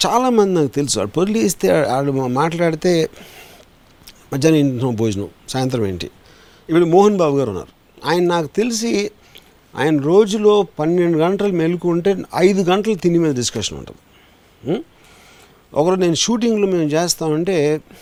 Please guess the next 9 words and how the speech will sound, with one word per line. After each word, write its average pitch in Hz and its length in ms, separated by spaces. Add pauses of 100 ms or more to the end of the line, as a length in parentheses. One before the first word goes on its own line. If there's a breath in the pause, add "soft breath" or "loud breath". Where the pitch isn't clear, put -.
(720 loud breath)
మాట్లాడితే, 139 720 (920 loud breath)
"అమ్మ 160 220 (120)
తినమ్మా" 131 440
అని 110 120
తేగలో, 117 480 (220)
లేకపోతే 117 440 (200)
వేరుశనగకాయలో, 98 720
లేకపోతే 107 420
ఏదో 110 180